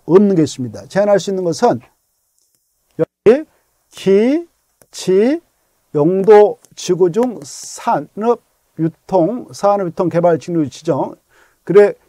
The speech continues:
기, 기, 지, 산, 대체, 입. 이것만 제한할 수 있죠? 그래서 일 번 보면 용도적 지정해달라.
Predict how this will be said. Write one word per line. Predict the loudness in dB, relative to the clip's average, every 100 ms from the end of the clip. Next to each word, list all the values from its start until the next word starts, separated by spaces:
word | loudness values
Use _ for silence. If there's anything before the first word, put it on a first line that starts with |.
| _ _
기, | -4 0 2 0 _ _ _ _ _ _ _ _ _ _ _ _
기, | -2 2 2 2
지, | -2 -2 -2
산, | -2 -4 -4 _ _ _ _ -8
대체, | 4 6 4 -2 -4 -4 _ _ _ _ _ _ _ _ _ _ _ _ _ 0
입. | 2 2 _ _ _ _ -10
이것만 | -4 2 2 4 2
제한할 | 2 0 0
수 | -2
있죠? | -8 -2 -2 -2 _ _ -4
그래서 | 4 4 4 2 0 0 _ -20 _ -4
일 | 0 2 4
번 | 4 2
보면 | 0 2 2 0 _ _ _
용도적 | 4 4 6 6 6 6 4 4 -6
지정해달라. | -10 4 4 6 6 6 4